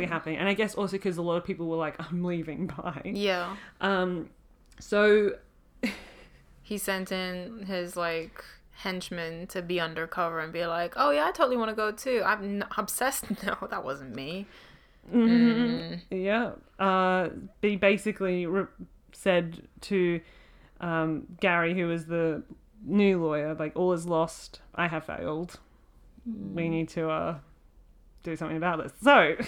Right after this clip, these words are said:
Speaker 1: We need to stop them from leaving. Get your guns.
Speaker 2: Exactly. So after Ryan and his group departed from Jonestown, uh, Mas-, Marceline Jones, the wife,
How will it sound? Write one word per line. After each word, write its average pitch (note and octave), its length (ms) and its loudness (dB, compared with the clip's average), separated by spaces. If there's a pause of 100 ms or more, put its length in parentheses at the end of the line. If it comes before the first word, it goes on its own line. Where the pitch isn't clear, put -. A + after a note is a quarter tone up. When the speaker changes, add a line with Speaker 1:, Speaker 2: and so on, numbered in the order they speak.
(340)
Speaker 1:
We E4 80 -14
need C#4+ 120 -8
to F#3 60 -10
stop G#3 300 -8
them A#3 160 -2
from C4+ 180 -6
leaving. A3+ 720 -4 (160)
Get F#4 240 -10
your E4+ 140 -4
guns. E4+ 640 -12
Speaker 2:
Exactly. G#3 560 -2
So G#3 240 2
after A#3+ 640 4 (320)
Ryan F#3+ 420 6
and F#3 120 2
his F3 180 -2
group F3+ 340 0
departed E3+ 560 4
from F3 280 0
Jonestown, E3 720 -2 (220)
uh, E3 520 2 (800)
Mas-, F3+ 500 2
Marceline E3 840 0 (160)
Jones, E3 380 0
the E3 100 -2
wife, D#3 420 0